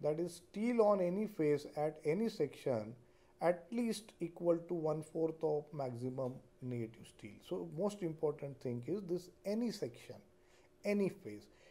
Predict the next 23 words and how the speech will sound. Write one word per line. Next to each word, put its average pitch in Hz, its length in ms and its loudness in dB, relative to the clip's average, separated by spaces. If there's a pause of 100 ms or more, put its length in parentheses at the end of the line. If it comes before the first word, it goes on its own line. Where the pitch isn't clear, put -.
It 165 240 -2
may 190 160 2
be 185 140 -2
your 180 180 4
bottom 180 400 4
face, 170 300 0
it 156 100 -6 (100)
may 156 160 -2
be 151 220 -2
lateral, 160 440 0 (100)
uh, 156 580 -2
vertical 147 300 -2
faces. 151 560 0 (420)
The 196 100 0
steel 226 640 -2
must 175 320 0
be 180 120 2
at 160 200 2
least 196 260 -6
one-fourth 175 640 2
of 180 240 6
maximum 180 540 0
negative 151 460 -2